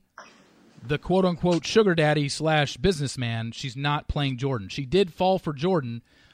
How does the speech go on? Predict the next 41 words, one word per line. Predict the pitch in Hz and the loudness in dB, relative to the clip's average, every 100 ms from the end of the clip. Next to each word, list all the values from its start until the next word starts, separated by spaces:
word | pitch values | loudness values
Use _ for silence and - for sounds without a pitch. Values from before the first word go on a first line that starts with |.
| _ _ _ _ _ | _ _ _ _ _
but | 147 | 0
those | 175 160 - | 2 2 2
texts | 214 214 - | 2 2 -2
were | 147 139 | -4 0
her | 175 175 | 2 0
just | 151 - | 0 -4
playing | - 180 185 180 165 | 0 2 2 0 -2
the | 143 | -4
sugar | - 208 202 | 2 2 2
daddy | 156 147 147 | 2 2 2
because | 139 151 160 156 | -2 -2 -2 -2
he | 156 | -4
has | 131 170 147 | 0 0 0
been | 160 | -2
helping | 143 160 165 | -2 -2 0
her | 151 143 | 0 0
with | 143 | 0
her | 147 127 | -2 0
business, | 160 139 135 - - _ - - - - | 0 0 -4 -4 -10 _ -20 -20 -16 -4
and | 160 | 0
he | 151 147 | 0 4
doesn't | 160 156 147 | 6 6 0
want | 139 156 - | 0 -2 0
her | 147 131 | -2 -2
to | 147 | -4
run." | 113 143 110 80 _ _ _ _ _ _ _ | -2 -2 -2 -8 _ _ _ _ _ _ _
And | 139 135 | -4 -2
essentially, | 120 151 - 143 135 117 | 0 -2 0 -2 -2 -4
he | 147 | -2
doesn't, | 160 147 147 - _ _ | 0 0 -2 -8 _ _
she | - 202 | 0 4
didn't, | 208 190 117 107 _ _ _ _ _ | 4 2 -2 -14 _ _ _ _ _
she | - 214 | -2 -2
couldn't | - 226 208 | 4 2 2
have | 156 170 190 | 0 2 2
him | 131 170 170 - | 0 0 0 0
out | 151 151 | 0 2
of | |
her | 151 | 0
life | 131 165 202 151 | 2 4 4 2
anymore. | 131 127 123 127 | -2 -2 -2 -2